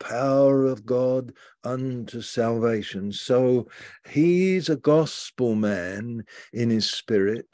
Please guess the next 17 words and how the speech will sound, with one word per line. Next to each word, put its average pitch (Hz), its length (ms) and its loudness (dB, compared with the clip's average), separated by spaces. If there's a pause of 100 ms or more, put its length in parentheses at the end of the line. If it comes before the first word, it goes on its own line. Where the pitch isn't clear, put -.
He's 123 320 -2
a 107 100 -8 (160)
gospel 151 720 0
man 120 540 -2 (320)
in 127 320 0
his 117 340 -6
bodily 110 640 0
life. 95 880 -8 (800)
And, 98 420 -4
uh, 87 200 -6
that's - 580 -4
what 123 240 2
he's 120 260 -2
on 117 220 -2
earth 113 500 -4
for. 104 540 -4 (1120)
And 107 440 -4